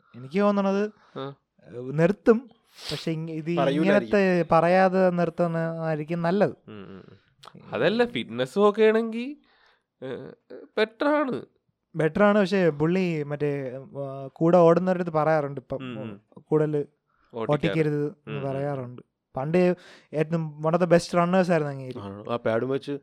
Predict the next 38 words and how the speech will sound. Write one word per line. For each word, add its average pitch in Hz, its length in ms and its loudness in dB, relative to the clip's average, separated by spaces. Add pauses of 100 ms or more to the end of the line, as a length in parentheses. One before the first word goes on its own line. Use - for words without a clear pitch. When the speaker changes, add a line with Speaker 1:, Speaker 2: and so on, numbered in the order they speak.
(340)
Speaker 3:
അങ്ങനെ 131 180 0
ഓടുമ്പോൾ 135 280 0
വേറെ 120 160 2
ആരും 104 120 -2
ഓടൂലായിരുന്നു. 90 480 -10
Speaker 2:
വേറെ 147 200 -10
ആരും 127 160 -4
Speaker 1:
വേറെ 104 120 -2
Speaker 2:
ഓടൂല. 120 120 2
Speaker 1:
ആരും 131 220 2
ഓടൂലായിരുന്നു 117 580 -4
അങ്ങനെ. 104 280 -10 (100)
Speaker 2:
അങ്ങേര് 160 320 -4
one 156 220 -8
of 175 80 -2
the 175 80 -4
best 160 240 -8
ആണ്. 139 80 -12
ഇപ്പം 131 180 -10
Speaker 1:
പിന്നെ, 135 200 0 (540)
ഏ, 110 200 -2
അപ്പുറത്ത് 147 640 6
റെയ്നയും 135 380 4
കൂടെ 190 120 6
ആണെങ്കിൽ 202 400 6
പിന്നെ 220 160 -2
പറയണ്ട. 175 420 4 (420)
Speaker 2:
നല്ലതായിട്ട് 170 360 2
ഓടുമായിരുന്നു 143 460 4
അവര്. 127 140 -10 (160)
Speaker 1:
അവർ 123 200 4
രണ്ടുപേരും 202 580 8
ആ 185 100 10
ഒരു 202 140 6
കോമ്പിനേഷൻ, 196 720 4
ആ 143 60 6
ഓട്ടം 165 480 10
ഉണ്ടല്ലോ. 147 360 2